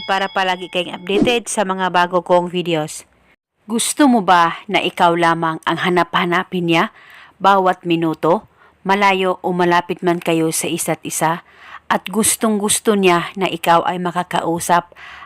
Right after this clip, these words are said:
at makikita palagi kahit sa cellphone man lang. At hindi niya kaya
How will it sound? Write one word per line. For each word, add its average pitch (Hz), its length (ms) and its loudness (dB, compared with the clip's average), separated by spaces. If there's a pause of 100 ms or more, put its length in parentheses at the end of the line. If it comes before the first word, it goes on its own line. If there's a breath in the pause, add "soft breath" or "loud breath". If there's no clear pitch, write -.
at - 240 0
makikita 208 720 -2
palagi 165 720 0
kahit 180 320 0
sa 185 160 0
cellphone 165 480 -2
man 156 160 -2
lang. 151 320 -2 (560 loud breath)
At 196 160 0
hindi 208 240 -2
niya 202 160 0
kaya 170 560 0